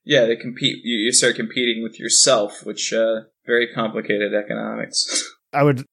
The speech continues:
Speaker 2: really like it if they just took some time. I thought the D L C model was a great way to go, but then we're just getting so many things so quickly.
Speaker 1: I think it's possible this will not be the standard schedule.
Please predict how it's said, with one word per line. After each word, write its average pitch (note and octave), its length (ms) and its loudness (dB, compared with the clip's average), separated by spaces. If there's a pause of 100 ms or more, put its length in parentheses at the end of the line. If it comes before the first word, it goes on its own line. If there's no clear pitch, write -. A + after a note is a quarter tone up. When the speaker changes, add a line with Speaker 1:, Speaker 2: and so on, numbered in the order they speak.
(120)
Speaker 2:
really F3 280 4
like B2+ 240 2
it B2 80 2
if A2 100 -2
they A2+ 100 -2
just A2 260 -4
took C3+ 320 0
some A2 180 -6
time. G#2+ 240 -2
I A#2 80 2
thought C#3+ 140 4
the A#2+ 60 2
D C#3+ 120 4
L C#3 100 6
C C3 180 2
model C#3+ 220 6
was C3+ 160 4
a B2+ 80 4
great C3 260 0
way B2 100 2
to A#2 100 0
go, A2+ 280 -2
but A#2+ 200 -4
then A2+ 400 -4
we're A#2 100 0
just A2+ 180 -4
getting A#2+ 200 2
so B2 180 2
many A#2 140 0
things A#2 300 0
so B2+ 180 2
quickly. A2+ 500 -4 (220)
Speaker 1:
I E3 180 4
think G3+ 560 -4 (100)
it's C#3 240 2
possible C3 680 2
this A#2 240 0
will A#2 120 -2
not G#2+ 320 -2
be A#2+ 100 -2
the A#2 120 -6
standard A2 420 -2
schedule. G2+ 520 -4